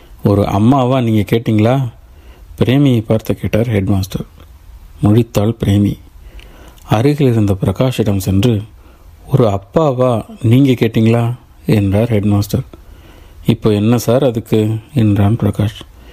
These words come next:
"ஒரு நல்லா படிக்கிற பையன் பென்சிலை மறந்துட்டு ஸ்கூலுக்கு போனா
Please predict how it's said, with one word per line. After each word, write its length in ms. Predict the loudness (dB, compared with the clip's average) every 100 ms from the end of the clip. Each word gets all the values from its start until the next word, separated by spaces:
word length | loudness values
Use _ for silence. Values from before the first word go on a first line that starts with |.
| -20 -20 -20 -6
"ஒரு 180 | -2 0
நல்லா 340 | 2 2 2 2
படிக்கிற 360 | 0 -2 -2
பையன் 520 | -2 -2 0 0 -2 -2
பென்சிலை 400 | 0 0 2 0
மறந்துட்டு 420 | 0 -2 -2 -2
ஸ்கூலுக்கு 540 | -4 -2 0 0 -2 -6
போனா 500 | -2 0 0 0